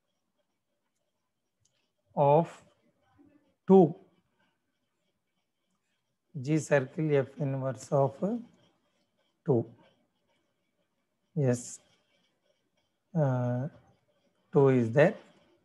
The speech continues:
G circle F inverse two। Now, we have to separate F inverse.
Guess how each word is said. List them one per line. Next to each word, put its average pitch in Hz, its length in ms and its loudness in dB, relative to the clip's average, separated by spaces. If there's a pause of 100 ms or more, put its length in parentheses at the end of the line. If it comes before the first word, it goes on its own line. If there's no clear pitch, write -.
(1500)
G 160 180 4
circle 160 580 4
F 151 200 4
inverse 147 480 2 (800)
two। 113 220 -4 (2500)
Now, 151 520 4 (1700)
we 147 240 4
have 156 380 6
to 160 120 2
separate 160 760 4 (2500)
F 156 240 4
inverse. 156 560 4